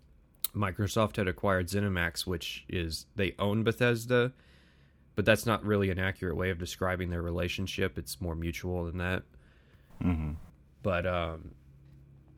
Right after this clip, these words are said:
Speaker 1: yeah, there's just too much money involved. I mean, they bought Bethesda for more money than Disney bought Star Wars, which says a lot.
Speaker 2: Damn.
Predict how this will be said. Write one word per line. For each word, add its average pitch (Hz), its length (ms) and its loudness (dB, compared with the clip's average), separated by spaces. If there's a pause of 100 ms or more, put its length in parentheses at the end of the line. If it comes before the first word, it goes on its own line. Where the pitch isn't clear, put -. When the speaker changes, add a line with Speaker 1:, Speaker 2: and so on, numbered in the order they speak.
(220)
Speaker 1:
yeah, 120 280 8
there's 123 320 4
just 147 240 -2
too 131 160 2
much 123 260 0
money 101 280 2
involved. 80 460 -2
I 90 40 2
mean, 95 280 0
they 110 120 6
bought 113 480 4
Bethesda 101 640 2
for - 180 -4
more 98 320 2
money 98 520 0 (360)
than 87 640 0
Disney 98 320 0
bought 87 260 -2
Star 87 420 0
Wars, - 580 -8 (960)
which 98 180 -2
says 98 180 2
a 87 60 -2
lot. 78 120 -4
Speaker 2:
Damn. 85 280 0